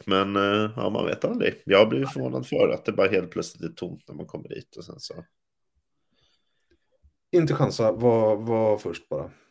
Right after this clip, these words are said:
Speaker 1: Ja.
Speaker 2: Mm.
Speaker 1: Vi har inte pratat så mycket om det, men man måste ju, när man beställer på nätet nu så kan man ju ibland bli utvald till att man måste betala först innan man får
Speaker 2: Mm.
Speaker 1: eh, beställa viner.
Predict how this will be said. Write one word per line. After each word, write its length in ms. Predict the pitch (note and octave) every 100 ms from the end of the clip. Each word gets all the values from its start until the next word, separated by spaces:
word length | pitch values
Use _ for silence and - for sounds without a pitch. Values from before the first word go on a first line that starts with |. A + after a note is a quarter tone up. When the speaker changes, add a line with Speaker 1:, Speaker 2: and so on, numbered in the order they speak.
| _ _ _ _ _ _ -
Speaker 1:
Ja. 280 | A#2 - - _ _ _ _ _ _ _
Speaker 2:
Mm. 200 | C3+ C3 D3+ _ _
Speaker 1:
Vi 80 | G2+
har 60 | A#2+
inte 140 | B2
pratat 180 | C3+ A#2
så 80 | C#3
mycket 140 | C3+
om 80 | G#2+
det, 120 | F#2
men 380 | F#2+ G#2 G2 F2
man 200 | G#2 G2+
måste 320 | G#2+ A2 -
ju, 380 | A2+ G#2+ G#2+ G#2 -
när 80 | G2+
man 140 | G#2
beställer 260 | G#2+ A#2 A2
på 80 | A2
nätet 360 | G2+ G#2+ -
nu 160 | C#3+ G2
så 180 | - G2
kan 240 | - G2+
man 140 | G2+
ju 140 | G2 F#2
ibland 460 | F2+ F2 F2+ F2
bli 100 | F2
utvald 640 | F2 F2 F2 - B1+ C#2+ D2+
till 100 | D#2
att 280 | - -
man 120 | D#2 D2+
måste 240 | E2+ -
betala 400 | D2 - D2 C#3
först 560 | - - - - - _ -
innan 240 | E2 E2
man 160 | D#2+ D#2
får 260 | - - - _ _ _ _ _ _ _ _
Speaker 2:
Mm. 180 | B2 C#3 F3+ - _ _ _ _ _ -
Speaker 1:
eh, 120 | - -
beställa 560 | - - - - C#2+
viner. 360 | D#2+ D2 -